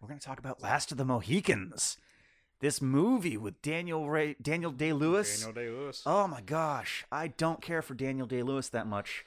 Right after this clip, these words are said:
Speaker 2: I, <sighs> yeah, I'm kinda on that boat with you.
Speaker 1: But I love this movie. I love this movie. So this takes place in the French and Indian War, and it follows a trio of men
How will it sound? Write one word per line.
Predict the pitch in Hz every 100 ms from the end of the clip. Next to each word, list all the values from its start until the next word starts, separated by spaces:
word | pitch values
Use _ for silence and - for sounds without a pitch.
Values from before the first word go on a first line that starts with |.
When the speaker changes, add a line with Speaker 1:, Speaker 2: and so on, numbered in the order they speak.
| - -
Speaker 2:
I, | - 143 196 - - -
<sighs> | - - -
yeah, | 127 156 156 156 160 160
I'm | 165 175 170
kinda | - 190
on | 151 131
that | 127 117 110
boat | 107 107
with | 101 95
you. | 90 104 - - _
Speaker 1:
But | 202 175 - - _ _ _ _ 120
I | 127 131 127 123
love | 117 120 123 117 95
this | 95 110 - -
movie. | 95 90 82 82 - _ _ _ _ _ -
I | 123
love | 123 123 104
this | 110
movie. | 117 101 92
So | 151
this | 170
takes | - 180
place | - 156 -
in | 123
the |
French | - 131 123
and | 123
Indian | 120 117 110 123
War, | 143 - _ _ _ _ _ _ _ _
and | 113 107
it | 107
follows | - - 117 117 123 123 127 120 -
a | 117 104 104 101 98 -
trio | - - 139 139 131 131
of | 113 95
men | 107 107 120 127 135